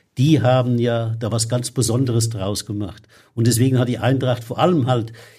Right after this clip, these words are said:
in den internationalen Vergleichen aufgetrumpft und, äh, Erfolge gehabt. In der Meisterschaft war es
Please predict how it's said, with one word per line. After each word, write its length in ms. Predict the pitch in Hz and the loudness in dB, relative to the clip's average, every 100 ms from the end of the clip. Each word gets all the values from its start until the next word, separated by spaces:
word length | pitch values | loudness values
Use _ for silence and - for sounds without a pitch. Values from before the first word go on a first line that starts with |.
| _ | _
in 180 | - 175 | 2 4
den 140 | 151 | 4
internationalen 800 | 135 143 131 117 113 113 107 110 | 2 0 2 0 0 -2 0 -2
Vergleichen 840 | 110 107 113 110 147 147 165 160 160 | -2 -2 2 2 2 0 -2 -2 -6
aufgetrumpft 880 | - 139 143 120 127 160 175 - - | -4 -4 -2 -8 -4 -2 -2 -8 -10
und, 520 | 127 120 120 110 - | -4 -2 -2 -4 -10
äh, 160 | 117 113 | -10 -8
Erfolge 460 | 120 123 127 143 151 | -6 -2 0 0 0
gehabt. 340 | 151 139 151 - - - | -2 -2 -4 -10 -20 -6
In 120 | 123 | 2
der 100 | 135 | 4
Meisterschaft 920 | 120 117 165 - 160 - 160 156 - - - - _ _ | 4 4 4 2 0 2 -2 -2 -12 -20 -20 -20 _ _
war 340 | 104 117 131 | -8 -4 -2
es 220 | 110 - | -2 -6